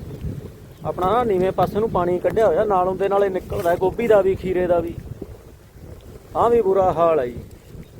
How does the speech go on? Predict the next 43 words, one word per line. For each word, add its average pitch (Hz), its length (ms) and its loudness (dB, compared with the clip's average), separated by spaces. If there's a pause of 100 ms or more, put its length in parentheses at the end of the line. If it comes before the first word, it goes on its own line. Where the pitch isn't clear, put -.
(720)
ਆ 143 60 -4
ਦੇਖੋ, 151 300 2
ਪੁਰਾਣੀਆਂ 175 360 0
ਆਪਣੀਆਂ 180 220 -2
ਤੋਰੀਆਂ 175 380 0
ਖੜੀਆਂ 170 300 0
ਨੇ, 196 140 -2 (2000)
ਉਹ 165 80 4
ਆਪਾਂ 180 280 2
ਹਜੇ 180 100 -2
ਵਾਹੀਆਂ 180 320 0
ਨਹੀਂ 196 100 0
ਤੀ, 185 80 0
ਜਦ 175 120 0
ਦੀ 185 80 2
ਮੌਸਮ 170 360 -2
ਖਰਾਬ 165 260 0
ਚੱਲੀ 170 220 -4
ਜਾਂਦੀ 175 220 0
ਆ। 196 80 4
ਪਹਿਲਾਂ 208 240 2
ਤਾਂ 254 100 0
ਲੱਗਦੀਆਂ 190 400 2
ਤੀਆਂ, 220 160 0
ਹੁਣ 214 120 -2
ਮੀਂਹਾਂ 185 280 -2
ਨਾਲ 185 160 0
ਪਾਣੀ 180 300 -2
ਕੱਢ 180 180 0
ਕੱਢ 196 220 0
ਕੇ 185 120 0
ਮਰ 160 220 2
ਗਈਆਂ 165 200 -2
ਜੀ 175 100 0
ਬੇਲਾਂ 170 260 0
ਵਾ। 165 100 2
ਹੁਣ 160 180 -2
ਲੱਗਣੋਂ 160 380 0
ਹਟ 139 100 -2
ਗਈਆਂ, 156 160 -6
ਹੁਣ 147 100 -4
ਆਪਾਂ 147 200 -2
ਵਾਹਵਾਂਗੇ। 160 460 -6